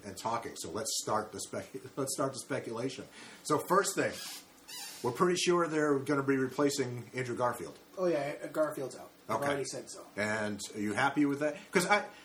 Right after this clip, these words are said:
Speaker 1: granted, I never, I didn't even bother to see Amazing Spider-Man two. I hated Amazing Spider-Man so much, and I wasn't thrilled with the original three,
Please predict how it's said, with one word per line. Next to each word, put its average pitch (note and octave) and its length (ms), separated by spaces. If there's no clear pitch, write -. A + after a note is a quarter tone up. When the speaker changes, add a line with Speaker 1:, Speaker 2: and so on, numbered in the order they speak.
Speaker 1:
granted, F3 340
I C#3+ 100
never, D3 300
I C#3 100
didn't D#3 240
even D#3+ 140
bother D#3 300
to C3+ 60
see D3 200
Amazing C3+ 320
Spider-Man B2 400
two. G2+ 240
I E2+ 40
hated C3 380
Amazing A#2+ 340
Spider-Man A2 440
so B2 240
much, A#2 280
and A2 100
I G2 60
wasn't C3 360
thrilled C3 260
with A2+ 120
the A2 80
original B2+ 440
three, A#2 460